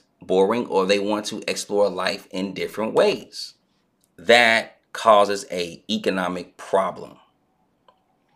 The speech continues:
What that caused was you, you have a ton of employers who has a ton of customers, new and, uh, uh, pre-existing,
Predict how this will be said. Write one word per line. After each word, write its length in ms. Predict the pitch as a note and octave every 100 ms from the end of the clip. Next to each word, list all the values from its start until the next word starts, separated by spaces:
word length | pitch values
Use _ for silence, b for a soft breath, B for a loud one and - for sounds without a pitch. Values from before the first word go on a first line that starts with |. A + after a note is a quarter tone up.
| _ _ _ D#2+ E2+ - - _
What 260 | F#2 A2+
that 220 | C3+ D3+ -
caused 440 | F#3+ C4 A#3+ D3
was 640 | G#2+ F2+ F2+ F2+ - - - _ _ _ _ _ _ _ _ _ _ _ _ _
you, 180 | F2+ G#2+
you 200 | G#2 C#3
have 440 | D3 B2 A2 G#2+ -
a 160 | F#2 E2
ton 300 | - C#3+ D3+
of 80 | D3
employers 760 | D#3 - D#3+ F#2+ - - - - _ _ _ _ _ _ _ _ _
who 180 | C3+ C3+
has 440 | B2 A2 G2+ G2+ -
a 220 | D#2 - _ _ -
ton 260 | - E3
of 80 | G3
customers, 600 | D3+ A2+ - G#2 G2 F#2+
new 480 | G2+ D3+ E3+ F3 -
and, 460 | D3 F#3+ G3+ G3 -
uh, 420 | G#2 G#2+ G2+ G2+ - _ _
uh, 300 | G2 G2 F#2
pre-existing, 720 | - G2+ F#2 F2 - G2+ -